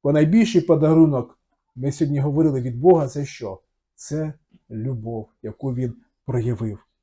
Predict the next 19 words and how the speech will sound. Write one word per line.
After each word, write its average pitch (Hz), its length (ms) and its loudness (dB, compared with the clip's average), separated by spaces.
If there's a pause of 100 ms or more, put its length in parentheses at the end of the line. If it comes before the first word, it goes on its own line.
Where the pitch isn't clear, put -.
(160)
І 147 220 -2
саме 185 360 4
її 185 240 2
Бог 156 300 2
дарує 160 380 4
кожній 196 420 0
людині 156 480 0
і 110 60 -8
кожному 135 560 -6
з 107 140 -16
нас. 101 360 -20 (300)
Тому 175 160 2
я 147 60 0
запрошую, 151 540 -2
щоб 131 220 -10
ми 156 80 -4
зараз 120 300 -10
помолилися. 104 840 -14 (4000)
Господи, 143 680 0